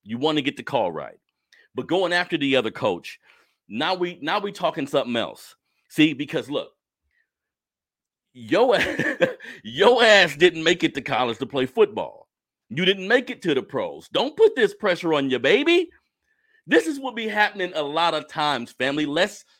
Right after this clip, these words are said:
be honest. You got a regular fucking job. You missed your opportunity to be the sports star that you wanted to.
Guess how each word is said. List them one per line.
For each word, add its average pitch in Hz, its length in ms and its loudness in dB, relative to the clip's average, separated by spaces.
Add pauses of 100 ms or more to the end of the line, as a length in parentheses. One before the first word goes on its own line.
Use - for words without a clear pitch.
(120)
be 185 360 -8
honest. 190 560 -4 (180)
You 233 220 -10
got 220 180 4
a 160 100 2
regular 254 440 2
fucking 240 400 0
job. 98 460 0 (720)
You 180 160 -14
missed 208 420 -4
your 226 180 4
opportunity 202 720 0
to 165 100 0
be 175 180 -8
the 156 120 -2
sports 220 440 0
star 151 300 -2
that 139 160 -8
you 160 80 -12
wanted 151 360 -4
to. 104 300 -8